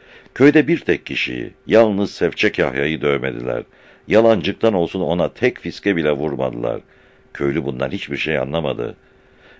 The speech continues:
"Ya İnce Mehmet'in yerini bana haber vereceksiniz ya da sizin hepinizi döve döve öldüreceğim."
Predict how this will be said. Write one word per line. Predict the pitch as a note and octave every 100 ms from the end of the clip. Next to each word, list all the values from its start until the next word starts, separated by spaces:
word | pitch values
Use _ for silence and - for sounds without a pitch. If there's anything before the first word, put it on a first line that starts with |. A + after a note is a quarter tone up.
| -
"Ya | C3+
İnce | C3+ F2+ A#2+
Mehmet'in | A#2 G2 F#2+
yerini | F#2 F2 F2 F#2+
bana | F2 E2+
haber | D#2+ F#2+ A2
vereceksiniz | G#2+ G#2 G#2+ G2+ A2+ A#2+ F2+
ya | G#2+
da | G2
sizin | G2 G2+ F#2
hepinizi | F#2+ A#2+ G2 G#2+
döve | D#2 E2 F#2
döve | F2
öldüreceğim." | D#2+ D#2 D#2 D#2 C2+ E2 A#1+